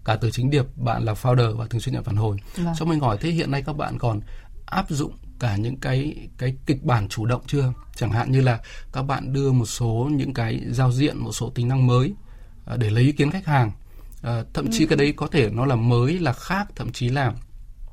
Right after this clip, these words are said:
Speaker 1: nó tương phản với cả những cái tính năng và giao diện hiện có. Ờ,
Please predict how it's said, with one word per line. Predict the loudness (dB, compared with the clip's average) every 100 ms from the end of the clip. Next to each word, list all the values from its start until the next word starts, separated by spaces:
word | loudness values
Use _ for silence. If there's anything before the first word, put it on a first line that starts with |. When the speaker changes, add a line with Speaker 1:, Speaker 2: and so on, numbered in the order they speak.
| -16 -16 -2
Speaker 1:
nó | 0
tương | 4 4
phản | 4 0 0 -6 -14 -16 -12 -2
với | 2
cả | 2 0
những | -2
cái | 0
tính | 2
năng | 2 2
và | 2
giao | 0
diện | 0
hiện | -4 -2
có. | -2 -2 -4 -10 -14 -14 -16 -16 -16 -16 -10
Ờ, | -4 -2